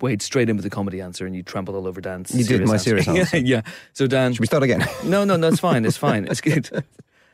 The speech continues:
Speaker 1: Basil Rathbone.
Speaker 2: Basil Rathbone.
Speaker 1: Yes.
Speaker 2: Played Sherlock Holmes fourteen times in films.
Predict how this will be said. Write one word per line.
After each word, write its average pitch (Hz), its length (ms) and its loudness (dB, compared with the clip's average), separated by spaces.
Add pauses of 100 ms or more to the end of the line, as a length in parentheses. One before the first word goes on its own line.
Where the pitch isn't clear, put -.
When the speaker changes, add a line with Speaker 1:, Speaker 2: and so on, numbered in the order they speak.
(540)
Speaker 1:
Basil 139 240 2
Rathbone. 110 580 0
Speaker 2:
Basil 196 220 2
Rathbone. 101 420 -2
Speaker 1:
Yes. - 400 -4
Speaker 2:
Played 147 240 0
Sherlock 131 260 2
Holmes 117 260 -2
fourteen 143 1080 -2
times 143 360 -2
in 117 240 2
films. 135 520 -2